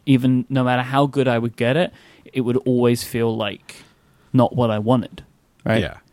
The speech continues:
Speaker 2: yeah.
Speaker 1: Which was an out of home office space. And now I have this space, which is, like, so much more than I need, but it's ex-,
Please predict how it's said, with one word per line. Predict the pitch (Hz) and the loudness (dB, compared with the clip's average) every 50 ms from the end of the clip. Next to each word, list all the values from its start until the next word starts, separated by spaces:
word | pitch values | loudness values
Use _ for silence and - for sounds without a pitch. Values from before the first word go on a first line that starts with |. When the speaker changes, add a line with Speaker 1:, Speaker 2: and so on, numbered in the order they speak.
| _ _ | _ _
Speaker 2:
yeah. | - - | -2 -2
Speaker 1:
Which | 117 - - - | -2 -2 -2 -2
was | 120 110 107 104 - - | 0 0 0 -2 -4 -6
an | - 123 120 | -4 -2 -2
out | 113 110 110 - - | 0 0 -2 -2 -4
of | 123 110 - | -6 -6 -4
home | - 113 113 107 104 104 107 101 - - _ _ _ _ - | -2 -2 0 0 0 -2 -6 -10 -14 -20 _ _ _ _ -2
office | - 147 - 113 - | 0 0 -2 -6 -10
space. | - - - - - 135 - - - - _ _ _ _ _ _ _ _ _ _ _ _ _ _ _ _ _ _ | -10 -10 -10 -12 -12 -12 -14 -16 -20 -20 _ _ _ _ _ _ _ _ _ _ _ _ _ _ _ _ _ _
And | - 131 127 | 0 2 2
now | 127 131 139 | 4 4 4
I | 135 127 | 4 4
have | 123 123 135 165 165 139 123 | 4 2 2 2 0 0 0
this | 123 110 - | -2 0 0
space, | - - - - 160 156 127 110 104 - - - | -2 -4 0 2 2 2 2 0 -2 -4 -6 -6
which | 120 110 - - 120 | -6 -8 -6 -4 -4
is, | 113 107 - - | -4 -4 -6 -8
like, | 113 101 - - | -8 -8 -8 -6
so | - - - 156 151 170 170 | -4 -2 -2 0 2 2 4
much | 151 135 123 - - - | 4 2 2 0 -4 -2
more | 127 139 147 147 147 135 123 120 117 117 117 - - _ _ _ _ _ _ | 0 4 6 6 8 8 6 6 4 4 0 -2 -8 _ _ _ _ _ _
than | - 127 120 117 117 | 0 0 2 2 2
I | 113 110 107 110 110 104 113 | 0 0 -2 -2 -4 -2 0
need, | 123 147 175 160 123 110 110 107 85 - - _ _ _ _ _ _ _ _ _ _ _ _ _ _ _ _ - 123 | 0 2 2 2 2 0 -2 -6 -10 -14 -20 _ _ _ _ _ _ _ _ _ _ _ _ _ _ _ _ -6 -2
but | 139 131 120 | 0 2 2
it's | 120 113 - - - - | 2 0 -2 -6 -12 -12
ex-, | 135 123 - | -12 -14 -16